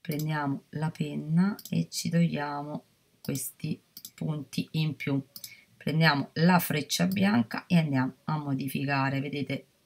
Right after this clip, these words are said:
questo. Andiamo ad arrotondare in questo modo.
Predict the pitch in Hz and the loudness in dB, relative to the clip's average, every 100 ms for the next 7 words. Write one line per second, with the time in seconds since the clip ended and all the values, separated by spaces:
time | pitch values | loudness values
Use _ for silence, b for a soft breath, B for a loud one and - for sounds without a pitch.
0 | _ _ _ - - - _ _ _ _ | _ _ _ -20 -20 -20 _ _ _ _
1 | _ _ _ - _ _ _ _ _ _ | _ _ _ -20 _ _ _ _ _ _
2 | _ _ - - - - - - - - | _ _ -8 -6 -8 -12 -14 -14 -20 -20
3 | _ _ _ _ _ _ _ _ _ - | _ _ _ _ _ _ _ _ _ -20
4 | - - - 156 143 139 123 151 147 143 | -20 -16 -6 -6 -4 -4 -6 -8 -6 -4
5 | 147 147 151 165 151 147 175 180 - 165 | -4 -4 0 2 4 4 6 6 4 -2
6 | - 170 160 151 147 165 185 - | 0 2 2 0 2 4 6 4